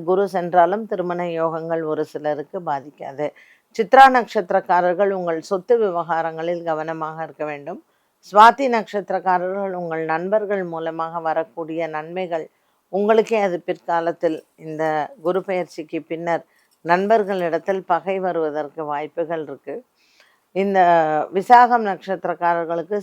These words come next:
சில குழப்பங்கள் இருக்கும். குரு பகவானினுடைய மாற்றம் குழப்பத்தை நிவர்த்தி செய்யும்.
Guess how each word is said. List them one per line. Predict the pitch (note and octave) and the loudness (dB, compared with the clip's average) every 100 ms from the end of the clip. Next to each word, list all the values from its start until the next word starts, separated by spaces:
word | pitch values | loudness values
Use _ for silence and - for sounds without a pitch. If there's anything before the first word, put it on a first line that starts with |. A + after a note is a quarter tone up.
| G3 | -4
சில | D#3+ - | -6 -6
குழப்பங்கள் | D#3+ D#3+ F3 E3+ D#3+ D#3 | -4 -6 -6 -8 -6 -4
இருக்கும். | D3 - D#3 D3+ | -6 -8 -12 -6
குரு | D3+ D#3+ | -4 -2
பகவானினுடைய | E3+ E3+ E3+ E3 E3 D#3+ D3+ D#3 D3 D3 | -4 -6 -6 -8 -8 -10 -8 -6 -6 -8
மாற்றம் | D3+ D3+ F3+ A3+ _ _ _ _ - | -8 -8 -8 -8 _ _ _ _ 2
குழப்பத்தை | G#3+ A3 A3+ F3+ G3 G3 | 4 4 2 0 -4 -2
நிவர்த்தி | F3+ D#3+ C#3 D#3 D3+ | -2 -4 -6 -8 -8
செய்யும். | D3+ C#3+ D3 | -8 -6 -8